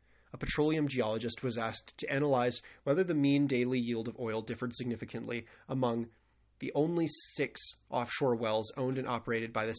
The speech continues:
Sando Oil Company in the Gulf of Mexico, and identify whether any wells gave significantly higher results, higher, higher yields. So are the first two, like, basically the same?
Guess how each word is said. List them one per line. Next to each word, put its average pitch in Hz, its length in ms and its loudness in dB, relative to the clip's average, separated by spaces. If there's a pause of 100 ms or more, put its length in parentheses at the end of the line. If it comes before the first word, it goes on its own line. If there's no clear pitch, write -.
Sando 127 360 2
Oil 117 200 0
Company 113 360 -4
in 113 80 -4
the 113 60 -4
Gulf 104 260 -2
of 101 80 -12
Mexico, 110 540 -4 (200)
and 147 100 0
identify 127 540 2 (200)
whether 131 200 2
any 143 180 4
wells 113 560 -2 (100)
gave 113 180 -6
significantly 120 580 -6
higher 101 260 -4
results, 107 600 -6
higher, 117 400 -6
higher 110 260 -4
yields. 110 500 -10 (4000)
So 127 140 -8
are 120 100 -4
the 120 80 -10
first - 280 -10
two, 156 220 -10
like, - 240 -18
basically - 380 -16
the 135 80 -14
same? 151 320 -18